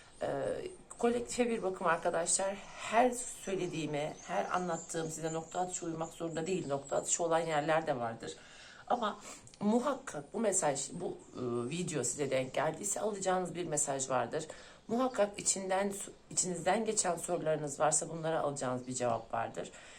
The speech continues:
Şimdi içimizden sorularımızı geçirelim. Niyetimizi, dileğimizi tutalım. Sevgili terazi burçları,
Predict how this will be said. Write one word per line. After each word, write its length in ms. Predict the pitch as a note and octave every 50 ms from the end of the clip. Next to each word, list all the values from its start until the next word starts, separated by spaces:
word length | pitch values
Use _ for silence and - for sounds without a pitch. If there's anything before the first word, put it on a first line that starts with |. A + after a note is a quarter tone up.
| - -
Şimdi 240 | - - B3+ B3+ B3+
içimizden 480 | A#3 B3 - A#3+ A3+ G#3 - G#3 F#3+ G3
sorularımızı 540 | G3 - F#3+ F3 E3+ E3+ D#3 D3+ C#3+ - B2
geçirelim. 560 | C#3 C#3+ - - - D3+ C#3 C3+ D3+ F3 F#3+ F#3
Niyetimizi, 580 | F3+ F#3+ F#3 - - F#3+ F#3 F#3 F#3 G3+ G3
dileğimizi 500 | F#3 F3 D#3 E3+ E3 D3+ C#3+ B2+ - -
tutalım. 420 | - - - - E3 D#3+ D#3+ D#3+ -
Sevgili 360 | - E3+ E3+ D#3 E3+ F3 E3+
terazi 520 | - F3 E3+ E3 E3 E3+ E3 D#3 D#3+ D#3
burçları, 480 | E3 E3 - - - D#3+ E3 F3 F#3+